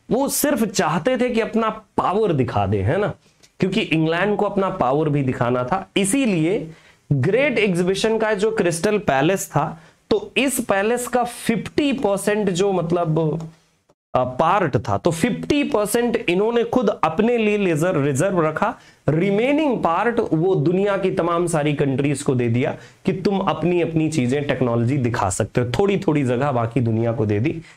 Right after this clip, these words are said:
फिफ्टी परसेंट अपने लिए इन्होंने रिजर्व रखा था, तमाम सारी मशीनरीज and all। तो मतलब ये बात यहां से ये भी प्रूव, प्रूव्ड हो जाती है that it was the time period of industries।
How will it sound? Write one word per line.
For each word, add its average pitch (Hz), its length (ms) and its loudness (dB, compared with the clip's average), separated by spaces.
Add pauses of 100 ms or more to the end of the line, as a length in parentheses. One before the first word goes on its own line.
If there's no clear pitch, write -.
(140)
फिफ्टी 269 480 -2
परसेंट 196 500 0
अपने 139 360 0
लिए 117 200 0
इन्होंने 104 400 0 (200)
रिजर्व 104 540 0
रखा 50 220 -6
था, - 180 -18 (360)
तमाम 175 260 2
सारी 123 240 0
मशीनरीज 110 640 0
and 104 200 0
all। 160 100 -4
तो 202 100 0
मतलब 208 280 0
ये 180 280 2
बात 170 360 -2 (420)
यहां 156 240 0
से 170 140 0
ये 156 140 0
भी 165 160 -2
प्रूव, 156 400 0
प्रूव्ड 143 420 0
हो 113 120 0
जाती 113 340 0
है 156 260 -2 (320)
that 180 320 0
it 254 160 0
was 240 200 0
the 240 140 -2
time 226 380 0
period 208 440 0
of 208 220 -6
industries। 151 800 -2